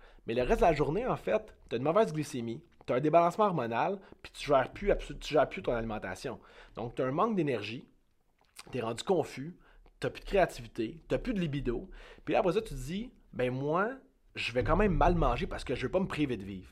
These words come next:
Mais moi, quand que je regarde ça, c'est plus, t'es en mode survie. Parce que tu vis tout, t'es, t'es tout le temps en train de survivre dans tes journées. Donc, tu prends un café à deux heures parce que, clairement, t'as eu un crash à deux heures, tu dors mal en plus de ça parce que t'es, toutes tes hormones sont déstabilisées, ta mélatonine est, est moins, moins bien sécrétée.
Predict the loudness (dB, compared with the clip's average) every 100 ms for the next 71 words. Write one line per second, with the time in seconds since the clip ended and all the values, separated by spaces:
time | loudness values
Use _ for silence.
0 | -10 -6 0 -2 -2 -12 -20 -6 -2 0
1 | 0 -2 -2 -4 -6 -12 -10 -10 -14 -20
2 | -20 -12 -4 -2 -2 -2 -4 -6 -6 -12
3 | -14 -20 -20 -6 -4 -2 -4 -2 0 2
4 | 0 -4 -2 -2 -2 -2 -2 0 0 0
5 | -2 -4 0 4 4 4 -2 -2 -8 -12
6 | -20 -4 -2 0 2 4 6 6 2 -2
7 | 0 2 4 2 4 4 6 4 2 0
8 | -4 -6 -8 -10 -6 -4 -4 -2 -2 -6
9 | -2 -2 -2 -6 -6 0 0 0 -2 0
10 | 6 6 4 0 0 0 -6 -6 -6 -6
11 | -4 -4 -6 -8 -8 -8 -6 -8 -6 -6
12 | 2 4 4 2 -2 -6 -8 -6 -2 0
13 | 0 -2 -4 -4 -4 -4 -6 -6 -8 -6
14 | -6 -6 -6 -4 -4 -4 -8 -8 -6 -6